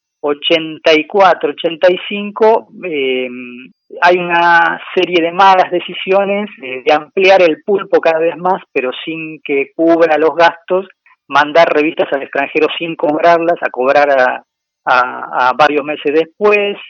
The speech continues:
eh, las revistas que no se venden no se devuelven ni se mandan a destruir, sino que se rentapan y se vuelven a poner a la venta con un precio más bajo, lo cual con,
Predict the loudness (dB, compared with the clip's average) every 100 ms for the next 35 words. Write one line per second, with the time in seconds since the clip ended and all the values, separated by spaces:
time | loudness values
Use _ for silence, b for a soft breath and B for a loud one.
0 | -10 -8 -6 -6 -10 -14 _ b b -2
1 | 0 2 0 -2 -4 -4 -6 -4 -6 -8
2 | -10 -8 -2 0 2 2 0 -6 -10 -6
3 | -6 -6 -14 -10 -6 -6 -6 -8 -8 -8
4 | -2 -2 -4 0 2 2 0 -2 -6 _
5 | _ _ -12 -4 0 2 2 -2 -4 -2
6 | 2 2 0 -2 -2 -4 -4 -4 -4 -4
7 | -6 -6 -6 -4 -2 -2 -4 -4